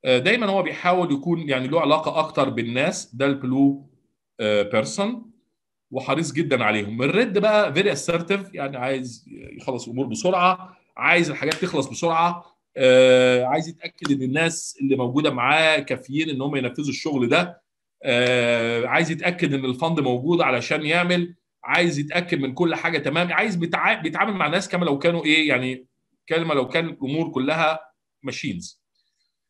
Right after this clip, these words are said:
الجرين ده لا، شخص اناليتيكال اكتر، بيحاول ياخد عنده ميثودولوجي معينه، بيجمع الداتا وبيحاول ان هو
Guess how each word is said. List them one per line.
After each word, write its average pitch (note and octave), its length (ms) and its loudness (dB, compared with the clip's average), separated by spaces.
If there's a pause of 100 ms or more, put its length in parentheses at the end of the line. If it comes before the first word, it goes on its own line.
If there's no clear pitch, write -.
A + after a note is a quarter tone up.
(240)
الجرين G3+ 500 2
ده G#3 120 4
لا، G#3 140 0
شخص - 280 -8
اناليتيكال D#3 760 -4
اكتر، G#3 340 0
بيحاول C#3 680 -4
ياخد D3+ 280 0
عنده D3 200 -2
ميثودولوجي D3+ 520 -4
معينه، C3+ 440 0
بيجمع C#3 460 -2
الداتا D#3 500 0
وبيحاول C#3+ 680 0
ان A2 140 -8
هو C3 520 0